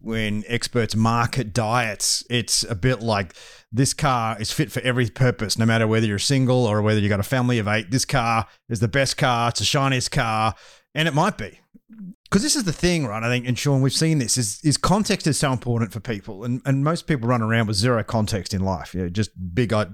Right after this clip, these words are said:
ideas and, and dreams. And, but the complexity of pulling that all together around context and different aspects of your life, you, you kinda have a little bit of context there. You could talk about having some pillars or having a little bit of,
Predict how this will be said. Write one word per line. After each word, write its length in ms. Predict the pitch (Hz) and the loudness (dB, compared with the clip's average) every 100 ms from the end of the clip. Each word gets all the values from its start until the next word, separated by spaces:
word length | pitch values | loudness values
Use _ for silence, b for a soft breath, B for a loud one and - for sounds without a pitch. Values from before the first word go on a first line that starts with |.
| - | -4
ideas 520 | 123 113 131 131 131 | -2 2 2 2 2
and, 220 | 104 95 - B B B - | -2 -4 -8 B B B 0
and 160 | 117 | 2
dreams. 540 | 98 131 131 135 135 110 | 2 0 2 2 2 2
And, 260 | 104 101 | 0 2
but 160 | 101 - _ | 0 -2 _
the 360 | 104 123 117 - B - | -2 0 0 -2 B -6
complexity 520 | 127 156 165 156 120 | -4 -2 -2 -2 -4
of 80 | - | -2
pulling 240 | 143 123 | 0 2
that 140 | 117 | 2
all 120 | 113 110 | 2 0
together 440 | 113 117 113 104 | 0 2 2 2
around 340 | 101 107 98 | 2 0 0
context 480 | - 120 117 117 92 | 0 0 2 0 -2
and 80 | 101 | 0
different 240 | 104 104 | 0 2
aspects 280 | 107 - 104 | 0 0 0
of 80 | 98 | 2
your 100 | 107 | 2
life, 380 | 104 - - - | 2 -4 -18 -2
you, 140 | 147 190 | 2 2
you 140 | 196 | 2
kinda 260 | 202 262 247 | 2 2 2
have 180 | 151 165 | 2 2
a 40 | |
little 140 | 160 135 | 2 2
bit 120 | 120 | 0
of 40 | |
context 400 | - 131 131 135 | 0 0 2 0
there. 80 | 131 | 0
You 100 | 143 | -2
could 140 | 160 - | -2 -2
talk 180 | 180 | -2
about 180 | 170 156 | 0 -2
having 200 | 156 143 | -2 -2
some 140 | 135 117 | -2 0
pillars 420 | 147 151 147 131 | 0 2 2 2
or 80 | 120 | 2
having 240 | 131 131 | 2 2
a 40 | |
little 200 | 131 135 | 2 2
bit 100 | 131 | 2
of, 140 | 131 | 0